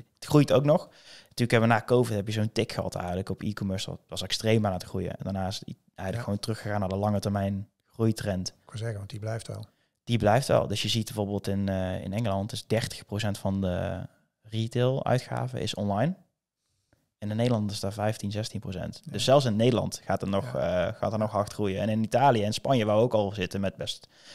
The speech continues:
Speaker 1: significante, eh, presence. Ja, da-, daar groeit, daar is het nog kleiner. Daar gaat het nog meer groeien.
Speaker 2: Ja, die
Speaker 1: Dus,
Speaker 2: lopen
Speaker 1: eh,
Speaker 2: nog wat achter wat dat betreft. Ja.
Speaker 1: Ja.
Speaker 2: Want, eh, in hoeveel landen opereer je?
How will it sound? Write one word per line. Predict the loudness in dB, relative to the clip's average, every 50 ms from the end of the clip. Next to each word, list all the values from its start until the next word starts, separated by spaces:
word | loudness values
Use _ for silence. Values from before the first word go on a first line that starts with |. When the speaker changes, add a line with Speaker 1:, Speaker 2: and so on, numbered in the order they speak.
| -16 _
Speaker 1:
significante, | -10 -10 -6 -6 -6 -6 -6 -6 -4 -4 -4 -2 -2 -2 -2 0 0 -2 -2 -2
eh, | -4 -6 -4
presence. | 0 0 0 0 0 -4 -8 -8 -12 _ _ _ _ _ _ _ _ _ _ _ _ _ _ _
Ja, | -6 -4 -4 -4 -4
da-, | -4 -4 -4 0
daar | 2 2 2 4
groeit, | 4 2 2 2 0 0
daar | 2 2 2
is | 2
het | 4 4
nog | 4 4 6
kleiner. | 4 4 4 4 0 -2 -4
Daar | -6 -4
gaat | -2 0 0
het | 2
nog | 2 2 2
meer | 2 0 0
groeien. | 0 -4 -6 -6 -6 -10 -10
Speaker 2:
Ja, | -10 -10 -10 -12 _ _
die | _ _ -4
Speaker 1:
Dus, | -2 0
Speaker 2:
lopen | 2 2 2
Speaker 1:
eh, | 2 2
Speaker 2:
nog | 0
wat | 0 -4 -4
achter | -4 -4 -4 -4 -6 -8 -8
wat | -6 -8
dat | -8 -8 -8
betreft. | -8 -8 -8 -8 -8 -10 -14 -14 -14 -2
Ja. | 2
Speaker 1:
Ja. | 2 2 2 0 -6 -16 -20 _ _ -20 -18 -18 -14 0
Speaker 2:
Want, | 4 4 4 4 0 -6 -12 -6
eh, | 0 4 4 4 4 4
in | 2 2 2
hoeveel | 4 4 4 4
landen | 4 4 4 2 0
opereer | 0 -2 -4 -2 0 0 0 2
je? | 2 0 0 0 0 -2